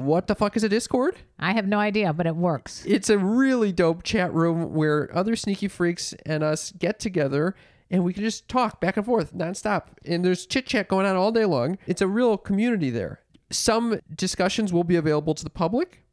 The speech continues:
Speaker 1: but most of them are gonna be Patreon only.
Speaker 2: Okay, let's tell them how to get to Patreon. It's w w w dot patreon, P A T R E O N dot com slash sex talk with my mom.
Speaker 1: If you wanted to help us out another way,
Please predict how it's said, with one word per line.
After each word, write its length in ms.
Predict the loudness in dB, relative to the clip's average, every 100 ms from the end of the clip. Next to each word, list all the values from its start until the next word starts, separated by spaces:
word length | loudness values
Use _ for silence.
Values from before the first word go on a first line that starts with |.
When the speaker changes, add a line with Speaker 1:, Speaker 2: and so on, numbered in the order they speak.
| _
Speaker 1:
but 320 | 0 0 -4
most 280 | 0 2 2
of 100 | -2
them 100 | 0
are 140 | 0
gonna 140 | 0 0
be 240 | -2 -2 -4
Patreon 480 | -6 -6 -2 -4 -2
only. 440 | -2 -2 -4 -10 -4
Speaker 2:
Okay, 220 | -4 -2 -2
let's 240 | -2 -2
tell 160 | 0 2
them 100 | 0
how 60 |
to 80 | 2
get 140 | -2
to 60 | 0
Patreon. 360 | 0 0 -2 -2
It's 160 | -4
w 280 | -2 0 0
w 260 | 0 0 0
w 380 | 0 0 0 0
dot 260 | -2 -4
patreon, 760 | -6 -4 -4 -4 -6 -4 -8 -8
P 260 | -4 -2 -2
A 100 | -4
T 260 | -2 -4 -2
R 160 | -4
E 160 | -2 -2
O 100 | -2
N 280 | -2 -2 -2
dot 240 | -4 -4
com 280 | -6 -4 -6
slash 320 | -6 -4 -4
sex 560 | -8 -18 -4 -4 -4 -4
talk 300 | -2 -2 -4
with 120 | -4
my 120 | -4
mom. 400 | -4 -6 -12 -16 _
Speaker 1:
If 240 | -4 -2
you 120 | -2
wanted 320 | 2 2 0 2
to 160 | 0
help 220 | 2 0 0
us 120 | 0
out 200 | 0 0
another 280 | 0 2 2
way, 360 | 2 0 0